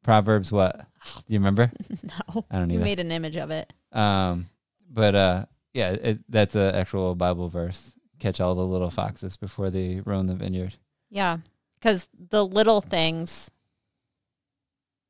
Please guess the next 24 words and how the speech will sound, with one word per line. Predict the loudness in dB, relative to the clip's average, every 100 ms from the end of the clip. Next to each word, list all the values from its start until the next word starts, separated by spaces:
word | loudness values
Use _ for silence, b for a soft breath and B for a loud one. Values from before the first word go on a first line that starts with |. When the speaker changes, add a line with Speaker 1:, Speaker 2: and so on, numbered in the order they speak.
| _
Speaker 2:
add | 2 4
up | 4 2
to | -4 -6 -6 _ _
big | 0 0 0
things | -4 -4
over | -6 -6 -6
time. | -8 -8 -12 -16 _ _ _ _ _ _ _ _ _ _ _ _
Speaker 1:
Yeah. | -2 0
Speaker 2:
So | 0 -4 -14 _ _ _ -4
try | 0 0
to |
catch | 0 -2 -2 -2
those | -6 -6 -6
little | -2 0 0
things | 0 -6 -8 -10 -12 -14 -18 _ _ _ _ _ _ _ _
so | _ -14
that | -12 -10
they | -8
don't | -8 -8
ruin | -8 -6 -6
the |
vineyard | -8 -8 -10 -12 -16 _ _ -12
of | -10 -8
love. | -8 -10